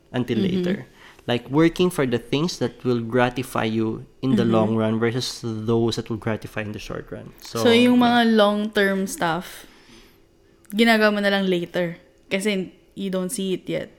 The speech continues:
Speaker 1: Mm-hmm. Exactly. Exactly. So you don't see that's gonna benefit you if you do it now. Might as well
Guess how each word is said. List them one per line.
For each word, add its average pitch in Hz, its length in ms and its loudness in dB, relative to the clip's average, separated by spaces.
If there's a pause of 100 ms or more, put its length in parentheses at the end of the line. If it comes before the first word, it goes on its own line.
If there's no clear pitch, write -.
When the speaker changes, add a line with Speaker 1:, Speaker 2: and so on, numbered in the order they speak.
(160)
Speaker 1:
Mm-hmm. 139 480 6
Exactly. 120 680 4 (380)
Exactly. 117 420 2
So 120 160 -4
you 123 140 4
don't 135 260 2
see 131 220 0
that's 127 160 0
gonna 123 180 2
benefit 120 380 2
you 123 80 0
if - 80 -6
you 110 80 -6
do 107 100 -4
it 107 160 -6
now. 117 380 2
Might 110 160 -4
as 190 100 -2
well 185 80 2